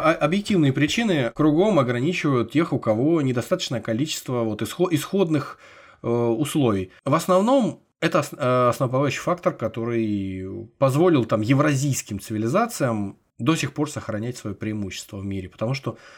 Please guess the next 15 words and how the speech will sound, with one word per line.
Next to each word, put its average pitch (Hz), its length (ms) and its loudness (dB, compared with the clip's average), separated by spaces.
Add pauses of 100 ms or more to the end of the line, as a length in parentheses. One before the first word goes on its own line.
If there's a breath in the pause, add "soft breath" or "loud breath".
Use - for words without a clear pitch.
(140 loud breath)
в 104 80 -6
Евразии 143 560 2
больше 151 440 2
всего 139 560 0 (180 loud breath)
полезных 131 580 4
всяких, - 520 -8
э, 107 480 -4
для 120 180 -2
домашнего 117 520 -4
непригодных 104 760 -4
животных, 175 560 0
в - 40 -16
том 147 120 0
числе 131 200 -2
ездовых, 120 720 2